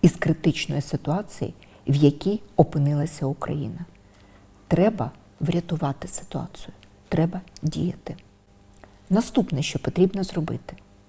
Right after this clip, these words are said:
невідкладно і суттєво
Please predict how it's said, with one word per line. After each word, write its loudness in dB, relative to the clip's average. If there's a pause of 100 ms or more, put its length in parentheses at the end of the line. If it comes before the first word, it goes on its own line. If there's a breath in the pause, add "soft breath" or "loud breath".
(520)
невідкладно 6 (300)
і 12
суттєво 4